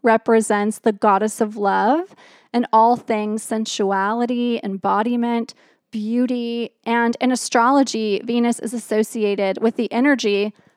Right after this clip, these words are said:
of attraction and desire and pleasure,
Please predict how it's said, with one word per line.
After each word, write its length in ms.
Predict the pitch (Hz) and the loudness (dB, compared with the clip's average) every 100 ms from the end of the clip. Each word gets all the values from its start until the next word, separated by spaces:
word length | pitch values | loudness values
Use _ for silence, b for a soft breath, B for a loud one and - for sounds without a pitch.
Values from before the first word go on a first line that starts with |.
| - | -2
of 260 | 233 220 - | 0 2 -2
attraction 880 | 220 - 196 196 - - 294 339 - B B B B _ - | -4 -2 -2 -2 -4 -2 2 2 0 B B B B _ -4
and 180 | 226 214 | -2 0
desire 760 | 220 202 190 190 208 285 339 b b b b b | -4 0 0 0 2 2 2 b b b b b
and 380 | - 220 214 220 - | -2 0 0 -4 -8
pleasure, 640 | - 226 220 214 - 185 | -6 0 2 2 0 -2